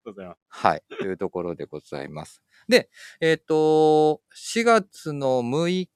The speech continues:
Speaker 2: 日ですかね。
Speaker 1: えっと、そうですね。
Speaker 2: はい。
Speaker 1: 四月の六日ですね。
Speaker 2: えっと、四月の六日、えっと、これはちょっと平日になるんですが、
Speaker 1: はい。
Speaker 2: 水曜日ですね。えっと、ビームスプラスの原宿のインスタライブ。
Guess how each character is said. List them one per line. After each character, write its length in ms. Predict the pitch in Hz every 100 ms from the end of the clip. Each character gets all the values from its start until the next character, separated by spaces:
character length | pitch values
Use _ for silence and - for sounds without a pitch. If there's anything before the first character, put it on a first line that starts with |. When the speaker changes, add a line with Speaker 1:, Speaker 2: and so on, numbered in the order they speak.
| _ _ -
Speaker 2:
日 300 | - 175 196 _ _ _ _
で 140 | 139 151
す 140 | -
か 140 | 95 87
ね。 240 | 131 - _ _ _ _ _ _ _ -
Speaker 1:
え 460 | 104 101 104 104 101
っ 40 | _
と、 720 | 101 101 98 98 98 98 95 90
そ 180 | -
う 40 | 156
で 80 | 107
す 140 | -
ね。 240 | - 82 -
Speaker 2:
は 120 | 185
い。 120 | 147 -
Speaker 1:
四 140 | 139
月 120 | 135
の 80 | 90
六 140 | 101
日 120 | 104 104
で 80 |
す 80 | 143
ね。 60 | 143
Speaker 2:
え 20 |
っ 40 |
と、 120 | 143 139
四 180 | -
月 460 | 185 180 165 - 139
の 320 | 127 117 113
六 340 | 113 147 160 - _ _
日、 640 | 151 147 147 147 147 147 - _ _ -
え 160 | 147 139
っ 40 |
と、 80 | -
こ 80 | 190
れ 100 | 214
は 120 | 208
ち 80 | 214
ょ 20 |
っ 20 |
と 80 | -
平 160 | - 175
日 180 | 165 175
に 80 |
な 120 | 165 156
る 100 | 113
ん 60 |
で 100 | 82
す 180 | - 120
が、 180 | 165 131
Speaker 1:
は 120 | 127
い。 40 |
Speaker 2:
水 60 | 202
曜 120 | 214
日 60 | 156
で 100 | 107
す 140 | -
ね。 180 | 131 127 - - - - 135
え 80 |
っ 40 | 123
と、 100 | 127
ビ 120 | 202
ー 40 |
ム 80 | 214
ス 80 | 202
プ 80 | 208
ラ 80 | 151
ス 100 | 92
の 80 |
原 240 | - 117 117
宿 240 | 117 -
の 180 | 101 80 -
イ 100 | 123
ン 80 |
ス 80 | -
タ 140 | 113 107
ラ 140 | 110
イ 80 | 107
ブ。 220 | 98